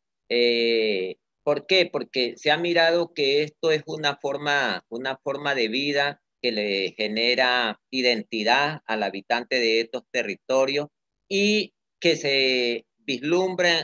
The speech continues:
hacia el futuro como una alternativa de vida para las nuevas generaciones. ¿Qué buscamos con este proceso ahora que estamos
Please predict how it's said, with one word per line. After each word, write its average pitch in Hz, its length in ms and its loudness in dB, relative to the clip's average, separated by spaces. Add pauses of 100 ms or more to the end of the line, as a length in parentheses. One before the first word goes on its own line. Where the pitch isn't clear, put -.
hacia 123 240 -2
el 120 100 -2
futuro 165 680 0
como 127 300 -4
una 139 440 -2
alternativa 123 920 -2
de 131 140 2
vida 139 400 -2
para 110 200 0
las 92 180 -6
nuevas 117 360 -2
generaciones. 101 720 -2 (160)
¿Qué 180 160 2
buscamos 175 600 0
con 147 220 -4
este 151 280 -4
proceso 151 640 -2
ahora 135 440 -2
que 131 100 -6
estamos 143 580 -2